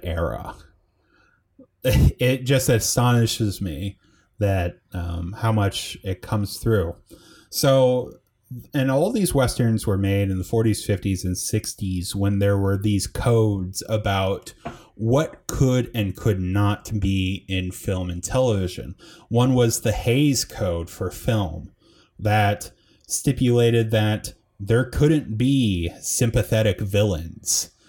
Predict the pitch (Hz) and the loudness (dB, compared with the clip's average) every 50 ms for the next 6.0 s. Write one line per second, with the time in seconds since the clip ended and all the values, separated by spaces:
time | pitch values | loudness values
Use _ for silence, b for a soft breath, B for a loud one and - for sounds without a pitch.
0 | b b b b b - - 113 104 92 92 95 101 113 101 - - 123 113 101 | b b b b b -6 -2 0 2 2 2 2 2 2 2 2 2 2 2 2
1 | - 113 110 107 104 - 113 - - - 135 123 120 113 107 - - - - 117 | 2 2 2 2 2 0 -2 -4 -2 0 0 2 2 2 2 0 0 0 0 2
2 | 107 101 101 101 101 107 101 107 104 98 98 101 107 104 98 98 95 95 95 95 | 2 2 2 2 0 0 2 2 2 2 0 0 2 2 2 2 2 2 0 0
3 | B B B B B B B - - - 139 131 123 117 107 101 - - - - | B B B B B B B -6 -2 2 2 4 4 4 4 2 2 0 0 2
4 | 131 120 110 101 92 87 82 82 85 85 92 - - - - - - b b b | 2 2 2 2 2 0 -2 -4 -6 -6 -6 -6 -6 -4 -4 -4 -6 b b b
5 | b b b b b b _ _ - 104 101 95 90 87 85 85 85 85 82 | b b b b b b _ _ -2 0 2 2 2 2 0 0 -2 -4 -6